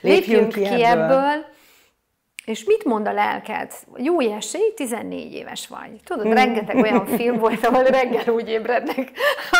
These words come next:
Speaker 2: a főszereplők, hogy hups, újra tizennégy éves vagyok, kezdhetem az egészet. Előről.
Speaker 1: Lehet, hogy ez baj, mert jól érzem magam akár a bőrömben, az életemben, és,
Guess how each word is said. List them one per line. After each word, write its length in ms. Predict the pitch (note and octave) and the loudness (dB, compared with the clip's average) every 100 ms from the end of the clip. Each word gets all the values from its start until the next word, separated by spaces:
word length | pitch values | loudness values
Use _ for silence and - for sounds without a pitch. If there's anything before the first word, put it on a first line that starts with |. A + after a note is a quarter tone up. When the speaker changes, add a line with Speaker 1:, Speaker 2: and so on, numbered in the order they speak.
| F4 | 4
Speaker 2:
a 60 | F#4+ - | 2 0
főszereplők, 760 | C4+ C4+ C#4 B3+ B3+ B3 A#3+ A#3+ | -6 -4 2 4 4 2 0 0
hogy 180 | B3 A#3+ G4+ - | -2 -4 -14 -4
hups, 420 | - C#5 - - - | 2 2 2 -2 -4
újra 400 | - A#3 A3+ G#3 | -4 0 2 2
tizennégy 500 | G#3+ A3+ G3 G#3+ - - | 0 -8 -6 -8 -8 -8
éves 300 | - G#3 G3 | -10 -12 -14
vagyok, 340 | - - - | -16 -16 -10
kezdhetem 720 | G#3+ G#3+ - F3+ - - G3 G#3 | -8 -8 -12 -16 -16 -18 -16 -16
az 60 | F#3 | -16
egészet. 580 | - - - - - - _ _ _ _ _ _ _ _ _ _ _ | -18 -18 -18 -18 -18 -20 _ _ _ _ _ _ _ _ _ _ _
Előről. 440 | - F#3+ - D#3 - | -14 -14 -14 -16 -6
Speaker 1:
Lehet, 340 | E3+ G3+ B3 | -2 -2 -2
hogy 140 | B3 G3 | -2 0
ez 180 | F#3 D3+ | 0 0
baj, 480 | D3+ D3 D#3 F#3 E3 | 0 0 0 -4 -10
mert 400 | F3 D#3 D#3 - D#3 D#3+ - | -6 -6 -6 -12 -16 -14 -4
jól 220 | F3 F3 | 2 2
érzem 300 | E3+ E3+ F3+ | 2 0 -2
magam 280 | D#3+ D3 D3+ | -4 -4 -4
akár 340 | D3 - E3+ C#3+ | -6 -4 -2 -2
a 120 | C#3+ | -2
bőrömben, 520 | D3 D3 F3 F3 F3 | 0 0 -2 -4 -4
az 140 | D3+ - | -6 -6
életemben, 640 | D3+ D3 C#3+ F3 D#3+ E3 | -4 -4 -4 -8 -6 -4
és, 240 | E3 D#3 | -4 -8